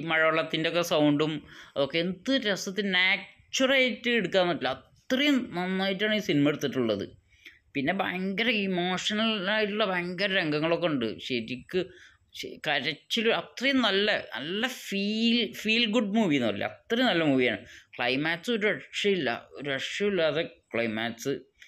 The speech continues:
ഈ സിനിമയിൽ ഓരോ കഥാപാത്രവും സൂപ്പറാണ്. ഒന്നും ഈ സിനിമ എനിക്ക്, എൻ്റെ ഈ സിനിമേൻ്റെ ഒരു,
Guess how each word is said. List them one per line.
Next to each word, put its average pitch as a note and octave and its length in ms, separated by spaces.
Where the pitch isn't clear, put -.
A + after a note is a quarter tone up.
ഈ G3 100
സിനിമയിൽ A3+ 480
ഓരോ A#3 360
കഥാപാത്രവും G3+ 680
സൂപ്പറാണ്. C3 480
ഒന്നും F3+ 440
ഈ A#3+ 140
സിനിമ G#3+ 320
എനിക്ക്, F#3 400
എൻ്റെ G#3+ 200
ഈ A#3 120
സിനിമേൻ്റെ G#3 420
ഒരു, A3+ 140